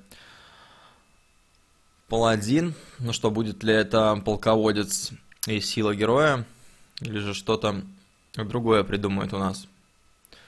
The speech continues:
А сразу же добор на самое максимальное количество маны. Не смущает это у нас Паладина. В принципе, у него много Х П, ничего он здесь не опасается. Единственное, чего здесь нужно ему опасаться, это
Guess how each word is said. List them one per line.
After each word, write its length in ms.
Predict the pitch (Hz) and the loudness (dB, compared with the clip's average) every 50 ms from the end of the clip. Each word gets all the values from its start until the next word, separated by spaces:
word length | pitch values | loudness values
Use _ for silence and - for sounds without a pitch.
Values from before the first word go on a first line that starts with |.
| _ _ - | _ _ -12
А 80 | 98 95 | -10 -8
сразу 340 | - - - 160 151 127 107 | -6 0 4 4 6 6 4
же 120 | 104 104 | 0 -2
добор 500 | 101 110 107 107 107 107 107 104 98 - - - | 2 2 2 2 2 2 0 0 0 -2 -6 -14
на 260 | - 113 110 101 113 | -14 -10 -8 -6 -6
самое 360 | 113 - - 127 123 123 113 107 | -4 -2 0 0 0 0 -2 -2
максимальное 480 | 107 - - - 113 107 107 107 98 | -4 -4 -4 -2 0 0 0 0 -2
количество 540 | 98 - 104 101 98 - - - - - 120 | -4 -4 -6 -6 -6 -4 -2 -2 -2 -2 -2
маны. 340 | 131 156 180 170 147 131 117 - - - - - - - - - - _ _ - | -2 -2 -2 -2 -4 -6 -8 -10 -14 -20 -20 -20 -20 -20 -20 -20 -20 _ _ -8
Не 140 | 104 107 | -6 -6
смущает 580 | 104 - 113 110 110 - - 101 101 98 95 - | -4 -4 -4 -4 -4 -2 -2 -2 -2 -2 -4 -6
это 140 | - - 101 | -8 -8 -6
у 80 | 101 | -4
нас 280 | 101 101 98 98 - - - - - _ _ _ _ _ _ _ _ _ - - | -2 -2 -2 -4 -4 -8 -12 -16 -20 _ _ _ _ _ _ _ _ _ -18 -8
Паладина. 580 | - 107 107 107 117 127 165 180 165 143 127 127 - - - - - | -4 -2 0 0 0 0 -2 -2 -2 -4 -4 -6 -10 -14 -20 -20 -20
В 100 | - - | -16 -8
принципе, 340 | - 135 131 127 - - 110 | -6 -6 -6 -6 -8 -8 -8
у 40 | 107 | -8
него 80 | 110 | -6
много 240 | 110 107 110 110 110 | -6 -4 -4 -4 -2
Х 160 | 107 - 151 | -2 -2 -2
П, 160 | 151 - 175 135 | -2 -2 -2 -2
ничего 300 | 117 - - 123 110 107 | -4 -4 -4 -2 -2 -2
он 120 | 104 104 | -2 -2
здесь 220 | 101 98 98 - | -4 -6 -6 -8
не 80 | - 104 | -10 -10
опасается. 720 | - - - - - 151 151 147 139 139 - - 127 107 - - _ _ _ - - - - - - - - - - - - _ _ _ _ | -10 -8 -6 -2 0 2 2 2 2 0 -4 -6 -6 -8 -12 -14 _ _ _ -20 -20 -20 -20 -20 -20 -20 -20 -20 -20 -20 -20 _ _ _ _
Единственное, 760 | 117 110 131 120 156 190 190 - - - 139 143 139 139 135 | -8 -6 -2 -2 0 0 0 0 -2 0 0 2 2 2 2
чего 320 | 127 - - 123 117 127 | 0 0 0 2 2 2
здесь 240 | 120 107 104 - - | 2 2 0 0 0
нужно 360 | 120 123 131 131 110 107 107 | 0 0 0 0 0 0 -2
ему 180 | 101 98 98 95 | -2 0 0 -2
опасаться, 680 | 92 95 - 98 - - 123 127 139 139 - - 120 | 0 0 0 0 2 4 4 4 4 2 0 0 0
это 240 | 110 101 101 101 98 | 0 0 0 -2 -4